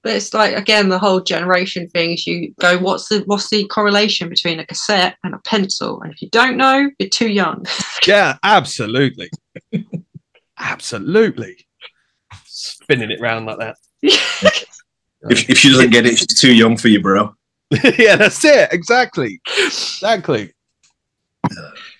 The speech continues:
Speaker 1: Oh, no, right. So how do you record if you're both in, like, completely opposite ends of the country. <laughs>
Speaker 2: Well,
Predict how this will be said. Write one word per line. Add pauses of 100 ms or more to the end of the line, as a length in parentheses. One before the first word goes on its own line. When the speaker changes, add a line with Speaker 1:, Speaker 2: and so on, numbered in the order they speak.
(760)
Speaker 1:
Oh,
no,
right. (160)
So
how
do
you
record (160)
if
you're
both (100)
in,
like, (680)
completely
opposite
ends
of
the
country.
<laughs> (1600)
Speaker 2:
Well,